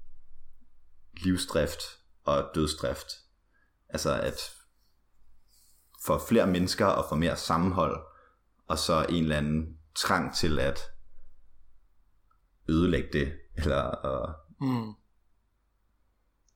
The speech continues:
Speaker 1: at pine andre, at være aggressiv mod andre. Og kulturen, den repræsenterer så på en måde livsdriften, altså at der kommer flere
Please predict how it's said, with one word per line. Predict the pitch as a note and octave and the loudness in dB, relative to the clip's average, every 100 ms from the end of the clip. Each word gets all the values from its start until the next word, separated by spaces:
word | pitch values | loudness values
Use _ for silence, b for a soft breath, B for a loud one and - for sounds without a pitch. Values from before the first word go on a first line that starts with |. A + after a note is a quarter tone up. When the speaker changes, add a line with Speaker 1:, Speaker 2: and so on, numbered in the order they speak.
| _ - | _ -4
Speaker 1:
at | D#2+ - | -2 0
pine | G2 F2 D#2 | 0 2 2
andre, | D2+ D2+ | 2 2
at | D#2+ | 4
være | D#2 | 4
aggressiv | - D#2 F2+ - D2+ | 2 0 -2 0 0
mod | C#2+ | 0
andre. | A#1 B1 C2 D2+ - _ _ _ _ _ _ _ _ _ _ _ _ _ _ - | -2 -2 -4 -6 -10 _ _ _ _ _ _ _ _ _ _ _ _ _ _ -2
Og | E2+ | -2
kulturen, | - E2 - A2+ G2 E2 | 0 0 4 4 6 4
den | E2+ D#2+ | 2 2
repræsenterer | E2 - D#2 C#2+ G#2 E2 | 0 -2 -4 0 2 2
så | - D2+ | 2 0
på | D#2 | 0
en | |
måde | C#2+ C#2 D2 D#2 D2+ - _ - - _ _ _ _ _ _ _ _ _ _ _ _ - | 0 0 0 0 -4 -12 _ -20 -20 _ _ _ _ _ _ _ _ _ _ _ _ 0
livsdriften, | F2 E2 - D2 - - C#2 | 0 0 0 0 0 -2 -2
altså | - D2 D#2+ | -2 0 2
at | C#2+ | 0
der | D#2 | -2
kommer | - C#2+ | 0 0
flere | - F#2+ A#1+ | 4 4 4